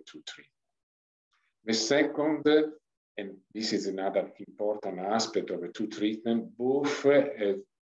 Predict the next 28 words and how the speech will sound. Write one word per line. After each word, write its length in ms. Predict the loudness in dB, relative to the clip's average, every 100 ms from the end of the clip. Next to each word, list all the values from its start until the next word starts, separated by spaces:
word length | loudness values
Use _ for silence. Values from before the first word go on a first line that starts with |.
| _ -14
a 80 | -12
major 580 | -6 2 2 4 4
focus 580 | 2 4 4 4 -4 -8
to 140 | 2 4
help 160 | 6
the 100 | 4
adolescent 640 | 2 -2 -2 -4 -4 -6 -4
to 100 | -4
normalize 840 | -2 -4 -6 -4 0 2 2 -2
the 80 | -6
body 220 | -6 -10
weight. 640 | -12 _ _ _ _ _
Okay, 320 | _ _ _ _
it's 140 | -18 -8
crucial 560 | 0 0 2 4 2 2 -10 _ _ _ -20 -16 -6
both 240 | -4 -2
for 240 | 0 2 2
F 180 | 0
B 120 | -6 -8
T 400 | -10 -14 -14 -16
and 180 | -16 -18 -20
C 220 | -20 -18
B 140 | -18 -20
T. 160 | -20 -20 _ _ _ _ _ _ _ _ _ _ -2
And 200 | 2 6
also 560 | 6 6 4 6 8
we 280 | 8 6 8
have 180 | 8